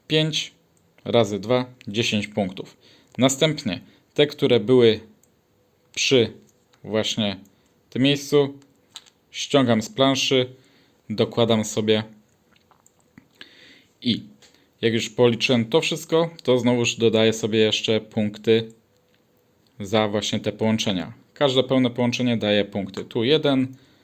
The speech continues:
cztery, a trzy to osiemnaście. No jest to o tyle istotne, że punkty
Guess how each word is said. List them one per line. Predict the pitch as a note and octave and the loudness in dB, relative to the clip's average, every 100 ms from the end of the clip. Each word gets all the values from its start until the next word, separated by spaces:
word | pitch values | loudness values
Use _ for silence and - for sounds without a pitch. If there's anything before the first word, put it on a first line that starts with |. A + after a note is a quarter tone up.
| _ | _
cztery, | - - A#2 A2+ G#2+ | -10 0 4 4 2
a | G2+ | -4
trzy | - A#2 | -6 -4
to | G#2 G#2 G2 | -2 -4 -4
osiemnaście. | A2+ - A2 G2 F#2+ - A2 - - - - _ | -4 -2 -2 -2 -4 -8 -10 -14 -20 -20 -20 _
No | B2+ | 0
jest | C3+ C#3 | 2 4
to | C#3 | 6
o | C3+ | 6
tyle | C3+ D3+ C#3 | 6 4 4
istotne, | B2 - C#3 C#3 C3+ | 2 0 -2 0 0
że | A#2 A#2+ | 0 0
punkty | C#3 C3+ - B2 | 0 -2 -2 -2